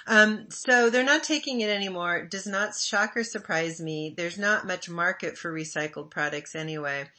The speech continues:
And so I've been thinking a lot about how we've been sort of sold this bill of goods, thinking that we're doing great for the environment by recycling.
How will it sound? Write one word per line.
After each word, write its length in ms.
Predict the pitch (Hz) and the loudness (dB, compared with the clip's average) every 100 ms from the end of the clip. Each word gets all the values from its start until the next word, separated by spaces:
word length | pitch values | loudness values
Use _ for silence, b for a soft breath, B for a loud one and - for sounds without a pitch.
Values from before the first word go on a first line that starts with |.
| B B B B 196 | B B B B -4
And 160 | 196 | -4
so 440 | - 214 202 196 - | 0 4 6 6 4
I've 220 | 202 226 | 2 2
been 180 | 240 233 | 0 -2
thinking 420 | 202 196 190 180 | -4 -8 -10 -8
a 140 | 156 | -8
lot 400 | 170 170 180 196 | -4 0 2 2
about 340 | 190 170 160 - | 0 0 0 -2
how 240 | - 175 | -4 -4
we've 200 | 170 165 | -4 -6
been 180 | 165 160 | -8 -8
sort 240 | - 170 | -6 -6
of 140 | 160 160 | -6 -8
sold 400 | - 180 185 190 | -6 -4 -4 -6
this 180 | 180 - | -10 -8
bill 240 | 170 165 | -6 -4
of 140 | 160 | -6
goods, 460 | 156 214 214 175 160 | -4 -2 0 0 -4
thinking 340 | 170 165 170 160 | -10 -10 -8 -8
that 160 | 151 | -6
we're 80 | 165 | -8
doing 320 | 165 165 165 | -8 -8 -6
great 260 | 160 160 - | -6 -6 -8
for 100 | 160 | -10
the 100 | 160 | -10
environment 560 | 151 156 160 151 - | -4 -2 -2 -4 -6
by 160 | 156 151 | -4 -4
recycling. 880 | 147 147 180 214 - 143 143 143 | -6 -8 -4 -4 -4 -8 -8 -10